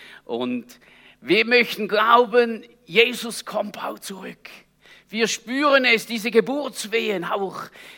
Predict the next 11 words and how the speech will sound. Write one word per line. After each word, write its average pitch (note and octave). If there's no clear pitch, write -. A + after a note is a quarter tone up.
im, F3
in F3+
der F3
Entwicklung F#3
dieses E3+
antichristlichen E3+
Reiches. C#3
Aber -
Jesus E3
kommt -
bald. -